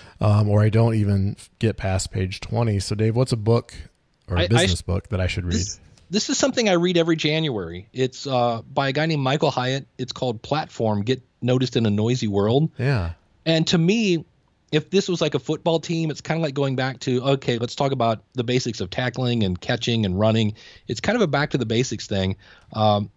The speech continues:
Speaker 2: and then what I started adding, I do that one, and then, um, I really am a big fan of Will It Fly by Pat Flynn.
Speaker 1: Oh, okay,
Speaker 2: That,
Speaker 1: yep.
Speaker 2: if, if you're thinking of starting a business, he just kinda walks you through some exercises that,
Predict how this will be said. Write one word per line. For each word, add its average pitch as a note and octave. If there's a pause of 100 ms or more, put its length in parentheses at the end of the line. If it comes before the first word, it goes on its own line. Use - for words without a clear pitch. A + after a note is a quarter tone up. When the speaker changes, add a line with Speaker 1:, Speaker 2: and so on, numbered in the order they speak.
(200)
Speaker 2:
and C#3
then D#3
what D3
I D3
started G3+
adding, D#3+
I C#3+
do E3+
that F#3
one, G3+
and D3
then, D3
um, B2
I C#3
really F3+
am D3
a C3
big C3+
fan B2+
of G#2+
Will A#2+
It A2
Fly F#2+ (360)
by G#2+
Pat G#2+
Flynn. F#2 (420)
Speaker 1:
Oh, A2
okay, A#2+
Speaker 2:
That, C3
Speaker 1:
yep. F2+ (220)
Speaker 2:
if, C3 (120)
if C3
you're C#3+
thinking D3+
of A2
starting B2+
a G#2+
business, G#2+ (320)
he D3+
just D3
kinda D#3+
walks B2+
you C3
through B2
some A2
exercises G2+
that, G2+